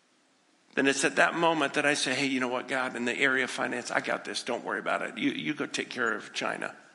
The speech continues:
I got this." And whenever that happens, when I was in Africa one time, we had a group of pastors come together and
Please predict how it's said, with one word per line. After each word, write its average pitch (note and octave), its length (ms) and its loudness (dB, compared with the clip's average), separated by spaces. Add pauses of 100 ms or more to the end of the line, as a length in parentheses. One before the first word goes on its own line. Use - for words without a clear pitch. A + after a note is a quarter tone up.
(140)
I A#2+ 100 4
got - 200 -4
this." - 300 -8 (2500)
And C3 80 -2
whenever C#3 240 4
that C3 160 2
happens, B2 680 -2 (300)
when C#3 140 6
I C3 60 6
was B2+ 180 0
in B2+ 100 4
Africa B2+ 380 4
one A#2+ 180 2
time, A#2+ 360 0 (320)
we A#2+ 180 4
had B2 140 4
a A2+ 180 0 (160)
group C3+ 220 0
of B2+ 240 0 (240)
pastors C3+ 480 2
come C3 180 0
together C3 480 2
and A#2+ 180 0